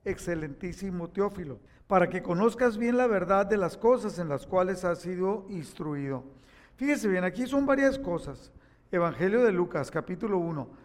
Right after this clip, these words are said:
Di-, le digo yo que el libro de los Hechos es la continuación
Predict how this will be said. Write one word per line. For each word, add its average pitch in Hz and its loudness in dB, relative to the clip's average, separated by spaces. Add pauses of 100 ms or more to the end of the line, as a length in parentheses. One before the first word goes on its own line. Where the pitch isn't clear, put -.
(340)
Di-, 180 -2
le 185 -2
digo 208 0
yo 220 4
que 208 -2
el 147 -6
libro 196 0
de 220 2
los 202 -4
Hechos 208 -2
es 180 -2
la 196 0
continuación 175 -4